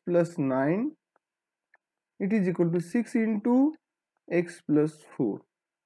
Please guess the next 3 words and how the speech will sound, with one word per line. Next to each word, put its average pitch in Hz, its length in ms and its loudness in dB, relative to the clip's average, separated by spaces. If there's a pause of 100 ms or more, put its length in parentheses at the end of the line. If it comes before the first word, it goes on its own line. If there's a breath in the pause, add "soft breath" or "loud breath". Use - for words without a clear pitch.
(1200)
Now 190 420 -2
multiply 180 920 2 (1200)
by 165 460 6